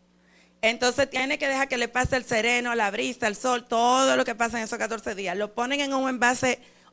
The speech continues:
oscuro para que no pierdan la pro-, las propiedades. Y ojo, no es bebérselo, se lo van a untar en la nariz, el cuello y la nuca todos los días y supuestamente funciona. Y por último está, bueno, pues la medida científica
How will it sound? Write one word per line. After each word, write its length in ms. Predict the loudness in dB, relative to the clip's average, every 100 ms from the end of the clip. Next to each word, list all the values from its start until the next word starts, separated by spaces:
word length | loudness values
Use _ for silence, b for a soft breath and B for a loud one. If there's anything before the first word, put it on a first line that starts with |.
| 2
oscuro 540 | 2 4 6 8 6
para 160 | 2 -2
que 100 | -4
no 120 | -2
pierdan 240 | -2 0
la 120 | -2 -2
pro-, 160 | -6 -6 -6
las 180 | 0 0
propiedades. 760 | 0 0 2 4 4 2 -4 -12 b b -4
Y 200 | 2 4
ojo, 480 | 6 4 2 -4 -8
no 180 | -8 -8
es 220 | -8 -2
bebérselo, 640 | 0 2 0 -2 -8 -8
se 120 | -6
lo 120 | -6 -4
van 160 | -6
a 40 | -8
untar 340 | -4 -2 -2
en 140 | -2 -4
la 100 | -4
nariz, 400 | -4 -4 -4 -4
el 160 | -8 -4
cuello 380 | -2 -2 -2
y 40 | -2
la 140 | -2
nuca 440 | -2 -6 -10 -12 -14 b b b -2
todos 260 | 0 0
los 160 | -2 -4
días 280 | -4 -6 -6
y 100 | -10
supuestamente 760 | -8 -6 -6 -4 -6 -6 -10 -10
funciona. 500 | -8 -10 -12 -20 -20 _ _ B B B B
Y 160 | -2 2
por 280 | 4 6 6
último 640 | 2 0 -2 -2 -2 -4 _ _
está, 680 | -4 -4 -2 -2 0 0 -4 _ -6
bueno, 440 | -2 -2 -4 -10
pues 120 | -8
la 120 | -8 -6
medida 320 | -6 -4 -4
científica 800 | -6 -4 -2 -2 -4 -10 -14